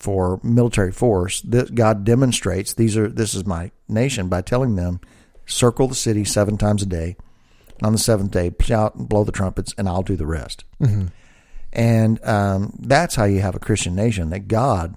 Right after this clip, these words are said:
Speaker 1: fights for that nation.
Speaker 2: It wasn't the way that Americans took the country from Native Americans.
Speaker 1: No.
Speaker 2: And, yeah.
Speaker 1: No. Okay, so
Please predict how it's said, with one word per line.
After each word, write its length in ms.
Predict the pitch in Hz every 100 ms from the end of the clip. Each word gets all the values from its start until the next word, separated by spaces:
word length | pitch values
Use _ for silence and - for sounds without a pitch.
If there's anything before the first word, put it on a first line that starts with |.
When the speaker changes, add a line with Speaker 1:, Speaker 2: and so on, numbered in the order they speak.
| -
Speaker 1:
fights 600 | - - 131 135 - -
for 160 | - 82
that 220 | 76 -
nation. 440 | 85 - - 104 - - _ _ _ - - -
Speaker 2:
It 100 | - 131
wasn't 240 | 139 131
the 40 | 110
way 200 | 110 107
that 160 | 98
Americans 640 | 98 104 107 - 107 98 -
took 280 | - 117 -
the 260 | 107 95
country 340 | - 113 - 98
from 360 | 95 92 85 85 - -
Native 440 | 160 90 104 98
Americans. 480 | 90 92 87 87 90 113
Speaker 1:
No. 160 | 92
Speaker 2:
And, 200 | 78 85 - -
yeah. 280 | 90 76 - -
Speaker 1:
No. 360 | 87 82 76 - - - - - _ - _ -
Okay, 380 | 139 139 123 95
so 440 | - 151 135 123